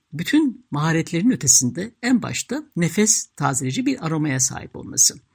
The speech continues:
E, bilimsel cins adı menta olan nane, ballı babagiller familyasının bir üyesi. E, birbirinden farklı aromatik ve çok yıllık bitkileri kapsayan bu familya,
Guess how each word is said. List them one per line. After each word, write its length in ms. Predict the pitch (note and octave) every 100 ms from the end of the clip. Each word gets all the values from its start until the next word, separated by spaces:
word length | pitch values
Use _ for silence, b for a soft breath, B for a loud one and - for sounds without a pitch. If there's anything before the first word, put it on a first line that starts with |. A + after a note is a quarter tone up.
| B B B B B B B B -
E, 180 | F#3+ F#3
bilimsel 540 | B3+ C#4+ - D#4+ D#4
cins 300 | B3+ D4 -
adı 200 | E3+ C4
menta 560 | B3 A#3 B3+ B3 B2+ -
olan 360 | - C3 B2+ D3+
nane, 460 | C#4 G3+ D#3 D4+ - _ -
ballı 400 | F#3 F3+ C#4 C#4+
babagiller 720 | D#3+ A#2 B2 B2 C3 C#3 - -
familyasının 600 | - B2+ B2 - B2+ A#2+
bir 140 | B2+
üyesi. 520 | B2+ B2 - G#3+ C#4 - _ _ _ _ _ _ _ - -
E, 140 | F3 E3
birbirinden 480 | F3+ F3 F3 F3+ F3+
farklı 460 | F3 D#3+ - F3
aromatik 600 | D#3 E3 D#3+ D#3 - - D#3
ve 140 | D#3
çok 280 | - G3 -
yıllık 240 | C#3+ C3
bitkileri 520 | C3+ - D#3 E3 E3+ _
kapsayan 520 | - C3 - - -
bu 60 | F3
familya, 640 | C#3 - B2+ B2 A#2+ D4